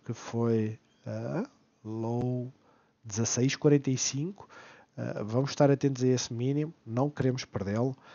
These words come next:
Coincide com a moving average, né? O dezasseis quarenta e cinco estará por aqui assim, onde temos uma gap. Eh, pode vir até preencher a gap e depois fazer bounce ou não.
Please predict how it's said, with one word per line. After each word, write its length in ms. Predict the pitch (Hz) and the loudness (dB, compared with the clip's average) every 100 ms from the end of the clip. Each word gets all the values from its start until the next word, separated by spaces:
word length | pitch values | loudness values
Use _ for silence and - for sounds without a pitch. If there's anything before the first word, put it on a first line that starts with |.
| - _ | -20 _
Coincide 640 | - 143 131 - 135 135 | 0 2 2 0 2 0
com 400 | - 135 127 123 - | -2 -2 -2 -2 -6
a 360 | 113 110 107 | -4 -2 -4
moving 460 | 101 117 120 110 101 | -4 -2 0 -2 -2
average, 440 | 98 113 123 110 95 | -2 0 -2 -4 -6
né? 320 | 95 113 120 | -4 -4 -4
O 120 | 101 | -8
dezasseis 500 | 98 104 107 110 104 | -10 -8 -6 -4 -6
quarenta 400 | - 107 104 104 | -4 -6 -4 -6
e 80 | 104 | -6
cinco 540 | - - 107 101 - | -6 -8 -8 -10 -12
estará 680 | - - 101 104 104 101 101 - _ | -14 -8 -4 -2 -2 -4 -8 -14 _
por 180 | 104 101 | -10 -10
aqui 300 | 101 - 101 | -10 -8 -8
assim, 340 | - 156 170 - _ _ _ | -6 -6 -6 -8 _ _ _
onde 180 | 110 101 | -12 -8
temos 280 | - 104 98 | -6 -6 -6
uma 180 | 98 98 | -6 -4
gap. 280 | 101 135 - - _ _ _ _ - | 0 0 -2 -20 _ _ _ _ -8
Eh, 220 | 147 135 _ | -6 -6 _
pode 200 | 170 139 | 0 0
vir 220 | 143 160 | 4 4
até 300 | 139 - 139 | 4 4 4
preencher 440 | 123 127 123 - 110 | 4 2 2 2 -2
a 20 | |
gap 260 | 104 107 110 | 2 0 0
e 40 | |
depois 180 | 107 107 | -4 -6
fazer 240 | - 95 87 | -6 -6 -4
bounce 460 | 87 98 107 - - | -4 -4 -4 -8 -8
ou 120 | 104 | -6
não. 260 | 92 123 | -2 -2